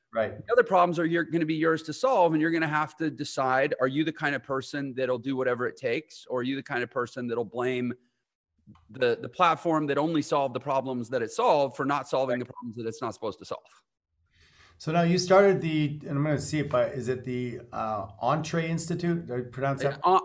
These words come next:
Speaker 2: Entre, like entrepreneur.
Speaker 1: Entre-, okay, Entre Institute. Got it, got it, got it. I was gonna ask, what exactly does that stand for? So the Entre. So tell us a little bit about that now. And I think that, is that more of a mindset piece that you get to play with?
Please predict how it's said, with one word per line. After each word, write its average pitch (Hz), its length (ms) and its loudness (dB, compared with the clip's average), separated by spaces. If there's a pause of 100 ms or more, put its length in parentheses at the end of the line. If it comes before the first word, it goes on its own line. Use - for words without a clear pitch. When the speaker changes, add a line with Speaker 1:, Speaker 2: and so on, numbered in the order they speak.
Speaker 2:
Entre, 170 420 2
like 113 220 -2
entrepreneur. 135 600 -4 (340)
Speaker 1:
Entre-, 143 500 0
okay, 110 460 -4
Entre 143 500 -4
Institute. 98 580 -8
Got 104 240 -4
it, - 120 -12
got 95 160 -8
it, 90 100 -14
got 90 140 -8
it. 85 40 -12
I - 20 -14
was 87 100 -14
gonna 104 160 -8
ask, 101 240 -10
what 117 220 -6
exactly 104 420 -6
does 98 160 -8
that 90 120 -8
stand 92 300 -12
for? 82 140 -14
So 92 120 -14
the 87 100 -10
Entre. 98 460 -8 (460)
So - 160 -4
tell 165 200 6
us 170 100 0
a 180 40 0
little 165 200 4
bit 143 100 2
about 139 560 4
that 117 480 0
now. 101 300 -4
And 107 220 -6
I 110 120 -10
think 139 300 -2
that, 120 420 -2
is 104 140 -8
that 170 420 2 (100)
more 143 440 2
of 131 100 2
a 113 140 -2
mindset 147 800 -2
piece 160 300 -6
that 147 120 -8
you 139 120 -6
get 139 140 -2
to 127 60 -8
play 147 220 0
with? 160 300 -6